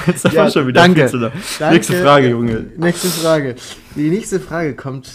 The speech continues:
Speaker 2: von,
Speaker 1: Von
Speaker 2: man möchte
Speaker 1: Linus
Speaker 2: nicht
Speaker 1: Schwarzer,
Speaker 2: Ja, tatsächlich.
Speaker 1: der wissen
Speaker 2: Okay.
Speaker 1: wollte, welchen Haushaltsgegenstand wir als letztes weggeworfen haben.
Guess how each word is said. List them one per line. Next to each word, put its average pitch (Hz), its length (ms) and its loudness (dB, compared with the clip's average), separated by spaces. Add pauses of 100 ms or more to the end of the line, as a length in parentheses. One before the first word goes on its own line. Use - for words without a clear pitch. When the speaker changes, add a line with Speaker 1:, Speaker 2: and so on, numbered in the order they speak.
(500)
Speaker 2:
von, - 220 -6
Speaker 1:
Von 120 160 2
Speaker 2:
man 113 120 0
möchte 135 240 -8
Speaker 1:
Linus 131 640 -4
Speaker 2:
nicht 147 140 -4
Speaker 1:
Schwarzer, 117 720 -4 (920)
Speaker 2:
Ja, 110 180 -12
tatsächlich. 110 600 -18
Speaker 1:
der 113 220 -4
wissen 120 240 -6
Speaker 2:
Okay. 120 80 -8
Speaker 1:
wollte, 113 460 -4
welchen 113 600 -4
Haushaltsgegenstand 110 1200 -8
wir 104 100 -8
als 104 160 -10
letztes 113 380 -10
weggeworfen 113 640 -12
haben. 117 320 -12